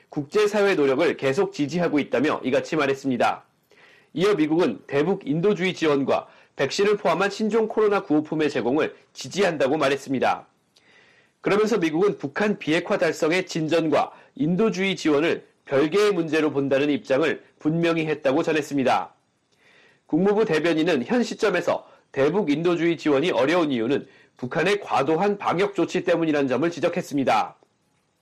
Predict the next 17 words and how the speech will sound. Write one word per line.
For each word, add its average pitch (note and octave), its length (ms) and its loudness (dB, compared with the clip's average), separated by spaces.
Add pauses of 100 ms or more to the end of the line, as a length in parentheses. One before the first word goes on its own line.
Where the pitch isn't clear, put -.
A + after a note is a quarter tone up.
(300)
국무부 G3 340 2
대변인은 E3+ 540 0
북한이 D3 480 -2 (240)
국제 E3 320 -2
항공과 G#3 560 2
선박들에 G3+ 580 0
대해 C3+ 300 0 (240)
국경을 F3+ 480 0
폐쇄하는 G#3 600 0
등 A2+ 200 -2 (260)
극단적으로 G#3 760 0
엄격한 E3+ 500 0
코로나 G#3+ 380 2
대응책을 E3+ 580 0
시행했다면서 C3 800 0 (340)
이런 G#3 240 2
조치들은 E3+ 540 0